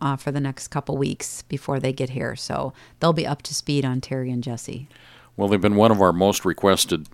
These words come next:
Speaker 2: uh, speaking duos
Speaker 1: Yep.
Speaker 2: in the last two years. Maybe that's what you do. You just hit it here. Um,
Speaker 1: What's that?
Speaker 2: maybe it's a bring a friend night.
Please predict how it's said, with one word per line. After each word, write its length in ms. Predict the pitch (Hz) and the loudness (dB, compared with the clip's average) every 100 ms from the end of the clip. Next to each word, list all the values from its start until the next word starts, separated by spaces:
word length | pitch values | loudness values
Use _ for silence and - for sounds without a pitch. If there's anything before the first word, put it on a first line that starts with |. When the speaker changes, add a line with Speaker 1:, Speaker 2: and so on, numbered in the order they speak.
| - | -10
Speaker 2:
uh, 260 | 76 50 50 _ _ | -10 -10 -12 _ _
speaking 640 | - - 110 90 80 71 | -6 2 2 2 -2 -6
duos 440 | 65 69 53 55 - | -4 -4 -4 -4 -2
Speaker 1:
Yep. 220 | 160 190 | -2 -4
Speaker 2:
in 120 | 82 | -6
the 60 | 71 | -4
last 340 | 73 76 69 - | -2 -2 -2 -2
two 180 | 92 | -2
years. 340 | 78 85 76 - - - - | 0 0 -2 -6 -14 -20 2
Maybe 200 | 123 175 | 4 6
that's 280 | 120 131 - | 8 6 6
what 180 | 147 - | -2 -2
you 60 | 82 | -2
do. 120 | 69 | -2
You 160 | 73 | -2
just 260 | 104 123 - | 0 0 0
hit 160 | 120 127 | 0 0
it 140 | - | -4
here. 280 | 85 64 - - | -6 -8 -10 -10
Um, 320 | 60 55 - - - | -8 -8 -10 -16 -16
Speaker 1:
What's 180 | 170 - | -14 -10
that? 160 | 147 - _ _ - | -10 -12 _ _ -2
Speaker 2:
maybe 240 | 202 107 | 2 2
it's 100 | - | 2
a 60 | 87 | -2
bring 320 | 80 110 107 | 4 4 4
a 40 | |
friend 300 | - 101 107 | 4 2 4
night. 240 | 80 - | 0 -4